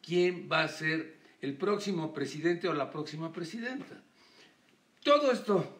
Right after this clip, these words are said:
ha venido sucediendo con un golpeteo impresionante. Y le platico.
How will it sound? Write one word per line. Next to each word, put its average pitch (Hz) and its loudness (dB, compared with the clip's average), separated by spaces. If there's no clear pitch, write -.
ha 208 -2
venido 190 6
sucediendo 165 -2
con 156 -2
un 220 0
golpeteo 165 2
impresionante. 98 -10
Y 208 0
le 214 4
platico. 226 -2